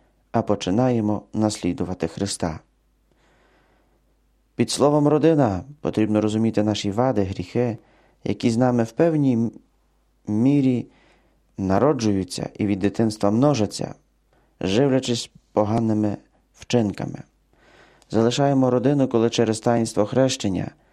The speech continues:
звільняємося від вад і гріхів. Перед Христом нашим батько був диявол, на що в Євангелії звернув увагу Господь, кажучи: «Ваш батько диявол,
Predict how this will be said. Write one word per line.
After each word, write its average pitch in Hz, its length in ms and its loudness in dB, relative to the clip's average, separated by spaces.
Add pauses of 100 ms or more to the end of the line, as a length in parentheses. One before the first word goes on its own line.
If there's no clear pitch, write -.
(280)
звільняємося 113 760 0
від 101 160 -4
вад 110 360 -2
і 110 140 -2
гріхів. 98 520 -2 (1900)
Перед 117 360 2
Христом 127 720 0 (1900)
нашим 110 320 0
батько 107 300 0
був 107 180 0
диявол, 113 540 0 (880)
на 107 100 0
що 120 200 0
в 117 40 0
Євангелії 113 540 2
звернув 107 380 0
увагу 110 320 0
Господь, 110 400 -2
кажучи: 110 520 -2 (480)
«Ваш 107 160 2
батько 120 300 0
диявол, 120 520 2